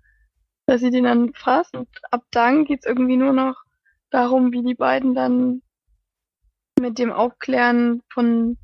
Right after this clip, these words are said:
diesem Fall dann umgehen, sozusagen ganz grob gefasst. Und das ist dann teilweise so kitschig und so überflüssig. Und der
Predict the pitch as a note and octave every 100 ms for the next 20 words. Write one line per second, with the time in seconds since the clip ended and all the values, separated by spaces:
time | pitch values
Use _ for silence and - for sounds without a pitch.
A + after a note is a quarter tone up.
0 | - A#3 A3+ - B3 B3+ B3+ B3+ C4 C4
1 | A#3+ A#3+ A#3 A3+ A3+ - G3+ G#3 G#3+ A3
2 | - B3+ - C#4 - - B3 - - -
3 | - - - A#3+ A#3+ B3 A3+ B3 A#3+ B3+
4 | B3 A#3+ A3+ D4 - D#4+ - C4+ B3+ A#3+
5 | C4+ - D#4+ D4 - A#3+ A#3+ C4 C#4+ -
6 | - B3 B3 A#3+